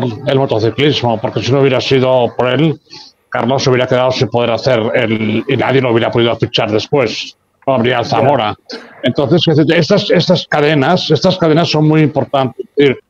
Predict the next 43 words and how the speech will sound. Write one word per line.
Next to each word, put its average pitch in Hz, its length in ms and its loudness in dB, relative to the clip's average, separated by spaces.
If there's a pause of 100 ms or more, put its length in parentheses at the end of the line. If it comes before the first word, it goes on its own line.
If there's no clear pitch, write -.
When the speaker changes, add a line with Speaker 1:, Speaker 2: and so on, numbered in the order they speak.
Speaker 1:
cuando 127 240 0
empiezan, 175 720 0 (480)
si - 140 0
hay 160 60 4
una 170 180 2
falla, 170 580 2
pero 135 300 2
la 139 260 0
que, 139 280 0 (560)
la 139 260 2
que 135 180 -2
falla 185 600 2 (100)
no 170 320 0
puede 180 280 2
existir 170 580 0
si - 160 -4
no 170 80 2
ha - 20 2
existido 143 380 0
la 131 100 2
primera. 117 420 0
Es 113 60 -4
decir, 120 280 0
es 131 120 2
muy 156 140 2
importante 139 420 0
que 139 60 2
la 139 120 0
gente 143 240 0
entienda 117 480 0
esto. 113 480 -2
Todo 170 260 2
esto 147 180 0
es 113 80 -2
una 135 120 0
cadena. 113 460 0 (460)
Y 131 80 4
una 147 180 2
cadena 156 320 2
Speaker 2:
Ya. 170 60 2
Speaker 1:
en 151 60 4
la 147 120 0
cual, 147 400 2